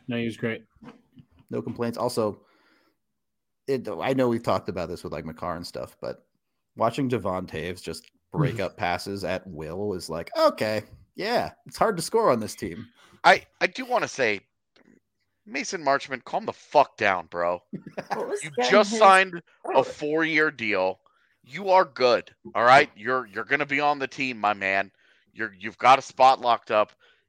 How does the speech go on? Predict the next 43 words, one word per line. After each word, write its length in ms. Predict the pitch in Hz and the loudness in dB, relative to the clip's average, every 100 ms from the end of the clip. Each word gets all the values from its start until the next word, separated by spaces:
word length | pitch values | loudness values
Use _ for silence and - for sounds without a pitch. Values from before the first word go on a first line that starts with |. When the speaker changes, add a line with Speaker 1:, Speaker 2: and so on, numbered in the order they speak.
| _ | _
Speaker 3:
You 160 | 143 147 | -18 -6
don't 380 | 160 165 151 | 2 2 0
need 240 | 143 143 131 | -6 -6 -8
to 60 | |
be 360 | 113 127 127 123 | -10 -6 -6 -4
agitating 760 | 110 113 120 127 - 139 139 135 | 2 2 2 -4 -4 -4 -4 -4
in 100 | 120 | -6
a 40 | |
preseason 720 | 104 117 110 - 110 101 104 | -8 -8 -12 -12 -14 -14 -14
game. 300 | 92 92 87 _ _ _ - | -8 -8 -8 _ _ _ -14
You're, 160 | 113 - _ _ _ _ _ _ _ _ _ _ _ _ _ - | -14 -14 _ _ _ _ _ _ _ _ _ _ _ _ _ -2
I've, 180 | 120 - | -2 -2
I've 120 | 123 - | -10 0
said 200 | 170 165 | 0 0
this 160 | 156 | -10
a 40 | 139 | -10
few 200 | 170 165 | -2 0
other 160 | 156 | 0
places, 480 | 151 165 156 170 143 | 0 -2 -2 -8 -8
but 280 | 139 131 - - _ - _ _ _ _ - | 2 2 2 -6 _ -20 _ _ _ _ 2
I 100 | 175 | 2
could 200 | - 156 | 2 -6
totally 420 | - 185 202 196 | 2 4 4 -2
get 200 | 156 165 160 | 2 4 4
it 100 | - | 0
if 140 | 123 | -10
he's 200 | 135 123 | -10 -6
fighting 340 | - 135 127 113 | 2 4 2 -2
for 160 | 127 | -6
a 40 | 117 | -6
spot 280 | - 123 123 | 0 0 0
on 120 | 117 | -4
the 80 | 110 | -10
team 360 | 123 123 123 _ _ _ | -10 -10 -10 _ _ _
and 100 | 107 | -10
he 80 | 117 | -10
was 120 | 104 | -8
a 60 | 104 | -12
borderline 720 | 101 101 117 117 117 117 110 | -8 -4 -4 -4 -2 -2 0
guy, 460 | 101 107 120 131 - _ _ _ _ - | 4 6 6 4 -4 _ _ _ _ -6
and 160 | 120 117 | -4 -2
you're 160 | 113 | -4
like, 380 | 104 110 104 - | 2 2 2 -2